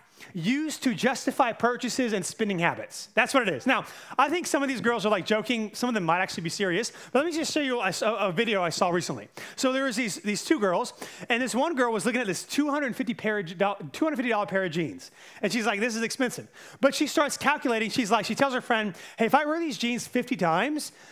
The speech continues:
it's, like, five dollars per wear." And then her, which is, so far, not bad. I mean, that is true.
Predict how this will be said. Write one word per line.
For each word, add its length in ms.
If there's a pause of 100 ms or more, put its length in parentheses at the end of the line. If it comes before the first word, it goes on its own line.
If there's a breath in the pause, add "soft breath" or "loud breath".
(160 loud breath)
it's, 180
like, 180
five 420
dollars 380
per 180
wear." 340 (760 loud breath)
And 120
then 80
her, 180
which 160
is, 160 (240)
so 200
far, 220 (180)
not 240
bad. 280
I 60
mean, 80
that 100
is 120
true. 280